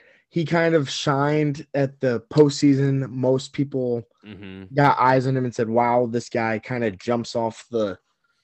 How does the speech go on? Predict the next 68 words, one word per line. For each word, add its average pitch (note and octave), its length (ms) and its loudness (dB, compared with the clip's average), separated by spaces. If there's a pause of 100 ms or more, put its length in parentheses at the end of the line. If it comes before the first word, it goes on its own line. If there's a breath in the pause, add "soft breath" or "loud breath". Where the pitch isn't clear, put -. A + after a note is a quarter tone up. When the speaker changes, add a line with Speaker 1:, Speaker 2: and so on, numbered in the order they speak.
(480)
Speaker 2:
The, G3+ 100 -18 (140)
the - 60 -12
Speaker 1:
jumps C3 220 -6
off C3+ 120 0
Speaker 2:
screen A#2 60 -12
Speaker 1:
the A#2+ 100 -4
Speaker 2:
for G2+ 160 -8
you. F#2+ 60 -16
Speaker 1:
film D#3 260 2
when C#3 120 -4
you B2+ 100 -6
watch C3+ 280 -2
Speaker 2:
Exactly. B2+ 40 -2
Speaker 1:
him. B2 100 -4
He's B2 100 -8
Speaker 2:
Yeah, F#2 140 -12
yeah, F#2+ 180 -10
yeah. F#2 220 -10
Speaker 1:
so C#3+ 240 2
fast." A#2 680 -6 (400)
I - 80 -6
don't C3 100 -2
know C3 100 2
if B2+ 100 -8
you B2+ 100 0
saw B2 360 6
the A#2 100 2
race B2+ 460 2
he A#2+ 180 -2
had A2 520 -4 (180)
with, A2+ 420 -4
uh, G2+ 440 -4 (180)
Speaker 2:
Mm-hmm. D#3+ 480 -6
Speaker 1:
Mecole B2+ 280 -2
Hardman B2+ 360 2
Speaker 2:
And B2 160 2
he A#2+ 60 0
kept E3 260 0
up E3 140 0
Speaker 1:
and - 60 -12
Speaker 2:
with C3 160 -4 (120)
all F3 440 -2
of B2 100 -4
them, G#2+ 100 -6
Speaker 1:
Mecole D3 140 0
Speaker 2:
dude. E3 220 2
Speaker 1:
Hardman D#3 480 4
and C3 140 -6
Justin D3 380 0
Speaker 2:
He, - 20 -4
he C#3+ 60 2
out-, C#3 100 0
Speaker 1:
Jefferson. C#3+ 560 -2
Speaker 2:
he E3+ 140 0
out-, F3+ 120 -2
he E3 120 -2
outran D#3 480 -4
Jefferson, B2 500 -10
I F2 120 -10
think. C#3 180 0
Speaker 1:
Yeah, B2+ 60 0
he B2 120 0
outran E3 460 4
Justin D3+ 240 -2
Jefferson, C#3 340 0
and B2+ 100 -4
he's, B2+ 140 -4
like, A#2+ 140 -2